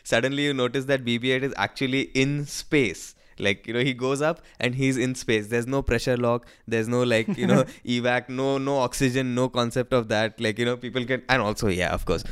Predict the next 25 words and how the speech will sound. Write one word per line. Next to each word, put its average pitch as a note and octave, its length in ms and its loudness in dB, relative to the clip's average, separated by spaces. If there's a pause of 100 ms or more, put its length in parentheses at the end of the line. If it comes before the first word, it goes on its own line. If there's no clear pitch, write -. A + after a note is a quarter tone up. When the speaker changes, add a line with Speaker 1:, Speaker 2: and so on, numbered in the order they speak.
(160)
Speaker 1:
who B2 120 0
can A#2 160 0
forget? G2+ 460 -4
Uh, F#2+ 100 2 (220)
somebody A#2+ 340 0
actually A#2 320 -2
goes A2+ 240 0
out A#2 180 0
in B2 120 -4
space, A#2+ 400 0
almost A#2+ 420 0
freezes B2 320 0
and B2+ 180 -2
dies, A2+ 260 2
and A2+ 180 -2
then, G#2+ 200 -2
yeah, G#2 160 0
the G#2 140 -2
Force A#2+ 460 0
pulls A2 340 -4
them A2 220 2
back G2 240 0
into G#2+ 180 -2
the G#2 120 -2
spaceship. G#2 540 -2